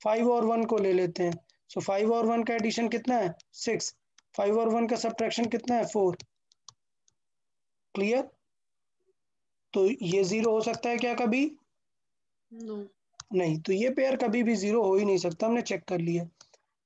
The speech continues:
Speaker 1: ये वाला check कर लेते हैं, थ्री और फ़ाइव और नाइन से। So three और फ़ाइव का addition कितना हो जाएगा, एट, और
Speaker 2: एट।
Speaker 1: subtraction कितना हो जाएगा, टू। नाइन इनके बीच में है क्या,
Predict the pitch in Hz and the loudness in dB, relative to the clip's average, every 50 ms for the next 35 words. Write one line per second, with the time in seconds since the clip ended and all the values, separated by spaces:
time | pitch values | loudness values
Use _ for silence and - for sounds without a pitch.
0 | _ - 196 214 220 226 233 233 233 - 240 233 - 233 233 233 226 220 240 226 | _ -2 0 2 2 2 2 0 0 -2 -4 -2 0 0 0 0 0 -2 -2 -2
1 | 226 - 208 233 240 262 269 233 226 220 226 - 208 214 233 214 220 220 214 202 | -2 0 0 2 2 2 2 2 0 -2 -2 -2 0 0 0 0 0 0 2 2
2 | 208 208 208 214 202 - - 202 196 - _ - - - - _ _ - - 196 | 0 2 0 0 0 0 -2 -4 -4 -6 _ -18 -20 -20 -20 _ _ -8 -8 -4
3 | 165 214 214 226 240 240 202 - 226 226 220 - - 247 240 240 240 220 - - | -2 0 0 2 2 0 0 -2 -4 -4 -4 -4 -2 0 0 0 0 -2 -4 -4
4 | - 214 196 208 196 170 226 226 214 233 226 - 247 240 247 233 226 220 208 220 | -4 -2 -2 -2 -2 -2 -2 -2 -2 -2 -2 0 0 0 2 2 0 0 0 0
5 | 262 262 202 196 180 175 - - _ _ _ _ _ _ _ - 196 196 196 180 | 0 0 2 2 0 0 -4 -10 _ _ _ _ _ _ _ -8 -4 -4 -2 -2
6 | - 214 175 170 - 208 - - 226 220 233 233 233 240 233 240 233 247 247 240 | -4 -6 -8 -6 -6 -6 -4 -2 -2 -2 -2 -2 -2 0 0 0 2 2 2 2
7 | 226 - 208 185 170 180 190 196 214 226 226 226 220 240 226 214 233 - - 233 | 0 2 2 2 4 2 2 2 0 0 0 0 0 0 0 0 0 0 0 0
8 | 233 226 226 226 240 240 240 254 | 0 0 0 0 0 0 -2 -2